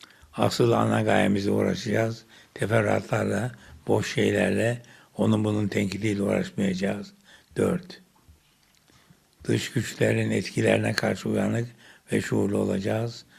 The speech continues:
ve camiamızı uyaracağız. Beş, sırat-ı müstakimden şaşmamak esastır. Altı, diğer partilere heves edilirse yavaş yavaş onlara benzenir, milli görüşün uzaklaşılır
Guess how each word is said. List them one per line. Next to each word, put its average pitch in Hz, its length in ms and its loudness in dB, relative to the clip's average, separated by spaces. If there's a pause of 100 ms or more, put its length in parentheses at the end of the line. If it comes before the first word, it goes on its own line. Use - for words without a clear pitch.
(360)
ve 104 120 -2
camiamızı 98 600 0
uyaracağız. 92 840 -2
Beş, 95 480 -2 (1500)
sırat-ı 113 480 0
müstakimden 104 640 0
şaşmamak 107 720 -2 (500)
esastır. 113 640 -2 (160)
Altı, - 440 -4 (1300)
diğer 113 280 6
partilere 107 680 0
heves 104 400 0
edilirse 107 720 -2 (440)
yavaş 107 360 0
yavaş 101 240 -4
onlara 104 440 -2
benzenir, 104 540 -4 (460)
milli 104 240 0
görüşün 104 280 -2
uzaklaşılır 104 840 -4